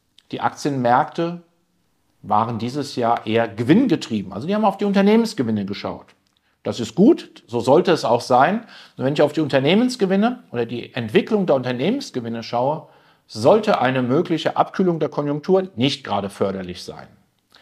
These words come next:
Davon sehen wir in den großen Indizes, S and P fünfhundert und speziell Nasdaq, natürlich bisher überhaupt nichts. Das ist auch okay, weil da sind ja die Gewinnsteigerungen zu sehen über die Tech-Titel. Und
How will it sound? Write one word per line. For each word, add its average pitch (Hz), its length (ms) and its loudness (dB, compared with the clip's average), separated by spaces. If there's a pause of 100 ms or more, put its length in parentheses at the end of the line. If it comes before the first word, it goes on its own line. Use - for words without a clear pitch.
(160)
Davon 117 320 -2
sehen 143 320 4
wir 202 120 4
in 180 60 2
den 147 120 0
großen 147 340 0
Indizes, 202 760 -4 (200)
S 110 160 -8
and 110 140 -4
P 117 120 -4
fünfhundert 135 520 -4
und - 120 -16
speziell 101 400 -8
Nasdaq, 110 520 -4 (260)
natürlich 110 380 -8
bisher 107 240 -8 (180)
überhaupt 180 540 4
nichts. 285 400 -4 (420)
Das 123 160 -4
ist 127 100 -6
auch 123 160 -2
okay, 143 360 0
weil 127 300 2
da 113 180 2
sind 127 200 -6
ja 151 60 2
die 127 100 -4
Gewinnsteigerungen 113 800 -4
zu 110 140 -12
sehen 123 240 -2
über 180 140 -2
die 170 140 -4
Tech-Titel. 180 640 -6 (480)
Und 156 340 -4